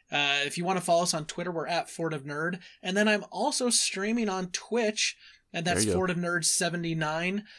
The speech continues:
Speaker 1: Uh, it'll look s-, really similar. All my theming is similar to the podcast because it's all kind of under one brand. So, uh, yeah, I hope you, hope you come over and, uh, give us a listen and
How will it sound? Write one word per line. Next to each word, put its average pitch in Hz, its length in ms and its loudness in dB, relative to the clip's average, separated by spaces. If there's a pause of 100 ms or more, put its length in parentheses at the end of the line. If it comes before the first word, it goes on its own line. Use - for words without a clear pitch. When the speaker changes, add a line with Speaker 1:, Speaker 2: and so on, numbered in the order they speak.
(220)
Speaker 1:
Uh, 151 280 2
it'll 165 260 0
look 170 300 -4 (260)
s-, - 140 -8 (140)
really 170 260 -2
similar. 180 580 0
All 147 140 0
my 151 460 -4 (300)
theming 170 380 -2
is 156 200 -4
similar 160 340 -2
to 156 80 -6
the 143 100 -6
podcast 156 560 -4
because 139 220 -6
it's 131 160 -6
all 139 140 -4
kind 147 200 -8
of 135 160 -8 (380)
under 147 280 -2
one 139 280 -6
brand. 123 480 -4 (340)
So, 139 320 0
uh, 139 260 2
yeah, 254 160 6
I - 40 8
hope 226 180 4
you, 208 280 6
hope 208 180 -2
you 202 120 0
come 202 200 0
over 202 240 4
and, 180 140 -2
uh, 160 260 6
give 165 180 -2
us 180 140 0
a 160 60 -4
listen 180 380 0
and 143 280 -4